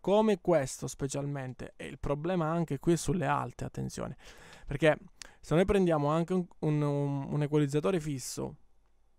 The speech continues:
per tagliare le risonanze, può essere che andiamo a, a togliere un po' di brillantezza sulle alte.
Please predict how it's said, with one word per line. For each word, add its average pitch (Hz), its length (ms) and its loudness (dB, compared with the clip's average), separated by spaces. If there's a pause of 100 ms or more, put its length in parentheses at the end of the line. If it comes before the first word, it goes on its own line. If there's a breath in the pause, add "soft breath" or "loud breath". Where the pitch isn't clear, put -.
(720)
per 123 160 -2
tagliare 135 640 0
le 127 120 -8
risonanze, 156 720 0
può 180 180 2
essere 156 400 0
che 165 120 -6
andiamo 151 680 -2
a, 135 360 -4
a 139 100 -6
togliere 147 420 0
un 143 120 0
po' 156 120 -2
di 147 100 -2
brillantezza 139 1160 -4
sulle 135 400 -8
alte. 117 520 -12